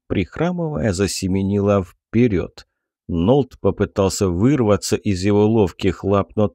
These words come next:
тотчас получил ощутимого пинка ногой и полетел на землю. Пропахав носом траву, он оказался перед лапой скреббера. Его голубой халат задрался, обнажив красные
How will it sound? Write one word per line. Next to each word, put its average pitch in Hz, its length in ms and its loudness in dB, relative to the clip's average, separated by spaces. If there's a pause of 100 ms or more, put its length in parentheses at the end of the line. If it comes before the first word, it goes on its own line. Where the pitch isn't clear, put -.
тотчас 175 520 -2
получил - 560 -2
ощутимого 101 760 0 (160)
пинка 101 540 -2
ногой 120 460 -2
и 143 80 0
полетел 117 760 -2
на 131 160 -2
землю. 95 540 0 (500)
Пропахав 123 600 2
носом 104 480 0
траву, 143 420 0
он 175 160 -2
оказался 135 840 -2 (140)
перед 107 300 0
лапой 104 600 0
скреббера. 90 920 -2 (500)
Его 127 380 2
голубой 98 600 0
халат 95 440 0
задрался, 117 760 0
обнажив 120 760 -2 (100)
красные 104 880 0